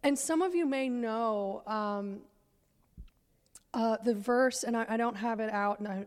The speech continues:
you know, I'm just spontaneously thinking to mention this, where it says, "When he cast out the demons," and he says,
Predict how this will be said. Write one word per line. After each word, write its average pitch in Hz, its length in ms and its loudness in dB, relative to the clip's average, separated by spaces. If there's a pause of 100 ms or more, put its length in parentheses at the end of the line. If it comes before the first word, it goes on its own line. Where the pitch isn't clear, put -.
(100)
you 214 120 -4
know, 202 80 -2
I'm 196 100 -4
just 196 140 -12
spontaneously 208 720 -4
thinking 208 400 -6
to - 180 -4
mention 226 480 -2
this, 202 260 -4
where 220 140 0
it 214 160 -6
says, 220 260 -2 (260)
"When 240 120 -2
he 226 100 -4
cast 247 460 -2
out 214 240 -2
the 226 80 -2
demons," 208 380 -4
and 190 80 -6
he 202 160 -6
says, 196 480 -2